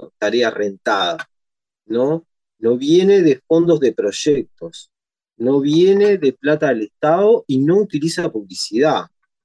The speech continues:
Entonces hay toda una cuestión. Este, este año, a fuerza de ser honesto, recibimos colaboración económica de dos grupos indígenas. El monto, eh, eh, quinientos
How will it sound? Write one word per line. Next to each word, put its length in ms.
Entonces 360
hay 140
toda 200
una 540
cuestión. 580
Este, 520
este 420
año, 640
a 140
fuerza 280
de 80
ser 220
honesto, 340
recibimos 520
colaboración 600
económica 540
de 80
dos 200
grupos 380
indígenas. 680
El 240
monto, 760
eh, 240
eh, 100
quinientos 520